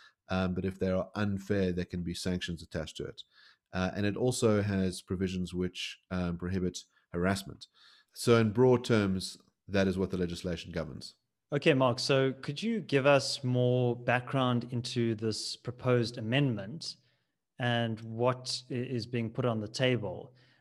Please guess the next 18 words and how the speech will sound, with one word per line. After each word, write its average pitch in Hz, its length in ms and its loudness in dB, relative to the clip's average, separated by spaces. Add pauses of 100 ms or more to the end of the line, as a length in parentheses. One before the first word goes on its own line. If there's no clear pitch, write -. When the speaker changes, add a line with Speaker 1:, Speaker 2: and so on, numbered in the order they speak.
(100)
Speaker 2:
And, 120 280 -2 (140)
you 135 80 -4
know, 123 60 2
one 131 160 4
of 160 100 0
the 131 80 0
concerns 135 680 2
that, 117 440 0
that 113 180 -4
I've 127 220 2
seen 120 320 -2
is 113 400 -6 (460)
the 120 80 -4
change 160 440 0
of 117 200 -4
this 123 180 -2
definition 123 1000 0 (540)
of, 117 400 2